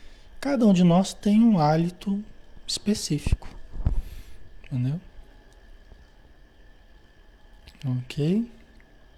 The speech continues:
Certo, pessoal?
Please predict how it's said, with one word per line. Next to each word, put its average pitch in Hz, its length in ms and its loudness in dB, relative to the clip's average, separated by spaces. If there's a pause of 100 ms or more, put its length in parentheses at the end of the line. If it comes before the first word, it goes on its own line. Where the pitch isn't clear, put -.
(1500)
Certo, 160 580 -8
pessoal? 127 540 -8